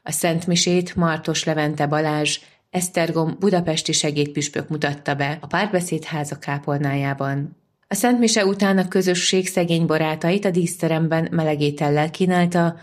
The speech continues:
amelyet a kapuvári ízvadászok főztek.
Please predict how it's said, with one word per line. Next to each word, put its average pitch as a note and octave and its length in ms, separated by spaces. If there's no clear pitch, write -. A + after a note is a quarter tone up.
amelyet G3+ 440
a F3+ 40
kapuvári F3 640
ízvadászok D3 800
főztek. C#3+ 720